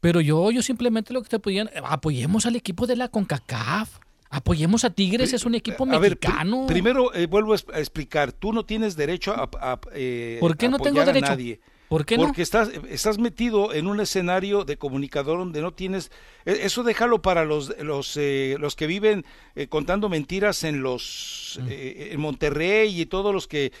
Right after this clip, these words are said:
Speaker 2: se dedican a los medios y que además son fanáticos y les gusta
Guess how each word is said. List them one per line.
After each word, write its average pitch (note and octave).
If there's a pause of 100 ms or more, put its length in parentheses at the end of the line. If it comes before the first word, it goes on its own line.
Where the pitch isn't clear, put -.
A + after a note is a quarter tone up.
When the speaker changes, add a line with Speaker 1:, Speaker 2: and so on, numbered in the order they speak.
Speaker 2:
se -
dedican E3+
a E3
los C3+
medios F3
y D3+
que C#3+
además C#3
son F3
fanáticos C3+
y C3
les A#2+
gusta D#3